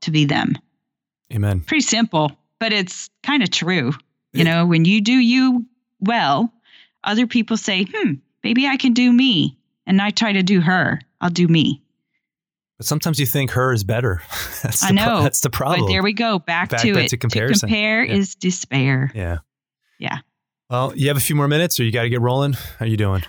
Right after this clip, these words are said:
Speaker 1: Uh, yeah, I have about maybe ten more minutes.
Speaker 2: Okay. All right. Well, I, I, I wanted to talk about this, and maybe we don't have enough time to do it in justice, so we'll, we'll save it for the next time. But I do wanna quickly share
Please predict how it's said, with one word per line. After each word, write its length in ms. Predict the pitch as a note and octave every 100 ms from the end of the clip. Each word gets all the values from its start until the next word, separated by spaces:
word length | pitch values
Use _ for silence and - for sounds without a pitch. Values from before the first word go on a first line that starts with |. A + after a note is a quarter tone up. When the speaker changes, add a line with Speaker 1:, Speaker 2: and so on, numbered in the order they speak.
| -
Speaker 1:
Uh, 160 | E4
yeah, 300 | F#4+ C#5 A#4 E4
I 120 | D#4
have 280 | C#4+ A3 F3
about 460 | D#3 D3 C#3+ - - - - - _ -
maybe 240 | E3+ -
ten 240 | - - F#3
more 140 | E3+ F3
minutes. 380 | G3+ C4 D4 -
Speaker 2:
Okay. 340 | F#2 - D#2+ D#2 -
All 80 | G2
right. 180 | E2+ F2+
Well, 240 | F#2 G2 -
I, 140 | - - _ A#2
I, 140 | A2 _ _ -
I 100 | B2
wanted 360 | C3+ F3 F#3+
to 80 | D3+
talk 320 | - C#3+ C#3
about 500 | C#3+ C3 B2+ B2+ B2+ _ _ _
this, 420 | B2+ B2 A#2+ - - - _ _ _ _ _ _ _ _ _ -
and 140 | G#2+
maybe 180 | A2+ A#2+
we 120 | B2
don't 100 | A#2
have 120 | A2+
enough 160 | G#2+ G2+
time 240 | - G2+ G2+
to 120 | F#2+
do 160 | G2
it 160 | F#2+ G2
in 100 | G2+
justice, 400 | F#2+ F2+ - F#2
so 160 | - F2
we'll, 200 | F#2 G2
we'll 100 | F#2+
save 280 | - G2+
it 80 | F2+
for 120 | -
the 80 | F2
next 260 | E2+ E2 -
time. 180 | E2+ E2
But 220 | E2 E2 _ _ _
I 80 | -
do 180 | B2 F3
wanna 240 | E3 D3
quickly 440 | A#2+ - D3+ - B2+
share 480 | - A#2+ G#2 G2